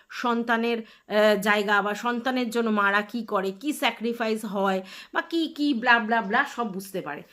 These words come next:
তো এইখানে আমারও মনে হয় আরিয়ানের মেয়েও তো একদিন না একদিন মা হবে, তখন হয়তো তার রিয়েলাইজেশন হবে যে কেন সেদিন আমার মা এগুলো করেছিল, কেন সেদিন আমার মা এত বেশি প্রোটেক্টিভ হয়েছিল, কেন সেদিন মা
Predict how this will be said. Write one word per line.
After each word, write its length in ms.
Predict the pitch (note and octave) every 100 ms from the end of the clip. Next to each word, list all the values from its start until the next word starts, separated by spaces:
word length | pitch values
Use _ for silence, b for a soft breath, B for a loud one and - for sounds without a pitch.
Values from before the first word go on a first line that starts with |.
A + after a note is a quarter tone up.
| B B
তো 60 | C#4+
এইখানে 420 | C#4 D4+ C#4+ E4
আমারও 380 | D#4 C4+ D4+ E4
মনে 200 | D4+ D4
হয় 180 | D4 D4
আরিয়ানের 600 | C4+ B3 B3+ B3+ C4+ C4 A#3
মেয়েও 280 | A3+ B3
তো 120 | B3+ C4
একদিন 320 | A#3 G#3+ A#3+
না 100 | A#3+
একদিন 240 | A3 A#3
মা 120 | A3
হবে, 340 | G3+ G#3+ D4 D4+
তখন 360 | - G#3 C#4+
হয়তো 240 | C4+ B3+ B3
তার 240 | B3 A#3
রিয়েলাইজেশন 720 | G#3 G3+ G3 F#3+ G3 G3 A3
হবে 300 | G#3 F#3+ E3 - B B B
যে 120 | A#3
কেন 480 | B3 A#3 C4+ D#4+ E4
সেদিন 380 | D4 B3+ C#4+ C4+
আমার 280 | B3 B3
মা 180 | A#3+ A#3
এগুলো 280 | G#3 G3 A3+
করেছিল, 460 | A3 G#3+ G#3+ A3 G#3+
কেন 340 | A#3+ B3 D#4
সেদিন 260 | D#4 D4 C#4+
আমার 240 | C4 C4
মা 160 | A#3+ A#3
এত 180 | A3+ B3 - _
বেশি 240 | G3 F#3+ B3
প্রোটেক্টিভ 540 | A3+ A3+ A3+ A3 A#3
হয়েছিল, 380 | A3 G#3 A3+ A3+ B B B
কেন 280 | C4+ C#4 E4+
সেদিন 320 | E4 D4 D#4
মা 380 | B3+ B3+ B3+